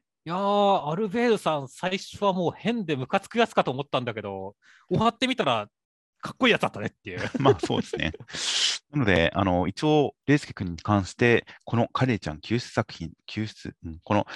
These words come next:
Speaker 2: カレイちゃん救出っていう物語の主人公は君なんだね。僕のスピンオフだけどっていう形で、最初、僕が主人公だ、主人公だ、主人公だって言ってる時には、ちょっと、なんだこいつって思いましたが、ちゃんとレイスケ君に対して、あ、これ、君の物語の主人公なんだね。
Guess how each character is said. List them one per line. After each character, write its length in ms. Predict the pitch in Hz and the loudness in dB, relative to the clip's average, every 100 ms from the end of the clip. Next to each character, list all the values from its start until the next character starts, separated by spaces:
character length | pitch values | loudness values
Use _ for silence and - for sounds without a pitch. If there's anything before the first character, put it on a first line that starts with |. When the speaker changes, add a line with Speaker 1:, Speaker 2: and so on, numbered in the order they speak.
| - - | -16 -6
Speaker 2:
カ 140 | - | 0
レ 80 | 135 | 2
イ 60 | 107 | 2
ち 100 | 90 | 0
ゃ 40 | |
ん 60 | 73 | -2
救 200 | - 113 | 0 -2
出 160 | - | -2
っ 20 | 110 | -10
て 140 | - | -8
い 20 | |
う 20 | |
物 160 | 98 101 | -6 -4
語 120 | 98 | -4
の 80 | 80 | -4
主 160 | - 95 | -4 -2
人 120 | 113 | -4
公 100 | 85 | -4
は 40 | |
君 180 | - 101 | -6 -2
な 80 | 120 | 0
ん 40 | |
だ 80 | 87 | -2
ね。 160 | 65 - - | -8 -10 -4
僕 160 | 95 | -2
の 80 | 113 | 0
ス 140 | 101 - | -2 2
ピ 80 | |
ン 20 | 127 | 2
オ 40 | |
フ 40 | 110 | 2
だ 80 | |
け 80 | 90 | -2
ど 80 | 82 | -4
っ 20 | - | -10
て 100 | 90 | -8
い 20 | |
う 0 | |
形 240 | 85 - | -6 -2
で、 240 | 92 82 - - - - | 2 2 2 -6 -10 -8
最 200 | - 165 | 0 2
初、 340 | 160 160 151 117 _ - | 2 2 2 0 _ -10
僕 140 | 104 | -6
が 80 | 143 | -6
主 140 | - 127 | -6 -6
人 140 | 135 | -4
公 80 | 101 | -4
だ、 80 | 92 | -2
主 140 | 113 | -4
人 100 | 117 | -4
公 80 | 101 | -2
だ、 80 | 87 | -2
主 160 | 104 | -4
人 120 | 120 | -6
公 120 | - 95 | -2 -2
だ 80 | |
っ 20 | 76 | -2
て 120 | 101 | -4
言 60 | |
っ 20 | - | -4
て 80 | |
る 80 | 135 | -4
時 220 | 160 - | -4 -4
に 100 | 147 | 0
は、 180 | 143 147 | 4 4
ち 100 | - | 2
ょ 40 | 160 | -6
っ 20 | - | -2
と、 260 | 95 85 80 | 0 2 0
な 120 | 98 | -2
ん 40 | |
だ 80 | - | -2
こ 80 | 82 | -10
い 40 | |
つ 100 | - | -14
っ 20 | |
て 140 | - 90 | -14 -10
思 100 | 85 | -8
い 40 | |
ま 60 | 87 | -8
し 80 | - | -8
た 80 | |
が、 240 | 78 73 - - _ | -4 -4 -4 -12 _
ち 60 | - | -6
ゃ 60 | |
ん 40 | 147 | -2
と 80 | 127 | 0
レ 120 | 151 | 0
イ 40 | |
ス 100 | - | -2
ケ 60 | 107 | -8
君 140 | 98 | -10
に 60 | 87 | -6
対 180 | 98 92 | -6 -6
し 80 | - | -2
て、 320 | 107 110 - - - - | 2 2 0 -6 -20 -8
あ、 180 | 90 - | -8 -8
こ 80 | - | -10
れ、 80 | 92 _ - | -16 _ -18
君 160 | - 113 | -10 -6
の 80 | 117 | -6
物 200 | 110 110 | -6 -6
語 100 | 82 | -6
の 80 | 76 | -8
主 140 | 87 | -8
人 120 | 113 | -8
公 100 | 85 | -6
な 100 | 71 | -6
ん 40 | 71 | -4
だ 80 | |
ね。 140 | 76 | -4